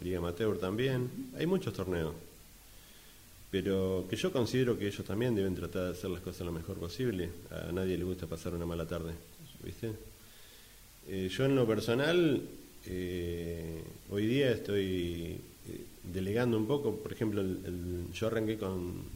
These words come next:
fútbol once, y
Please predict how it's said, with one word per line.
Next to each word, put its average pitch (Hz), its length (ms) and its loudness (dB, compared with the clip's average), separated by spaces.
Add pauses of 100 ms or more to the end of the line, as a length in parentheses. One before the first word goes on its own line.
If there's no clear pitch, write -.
(160)
fútbol 107 320 0
once, 123 360 2 (1400)
y 87 1120 -2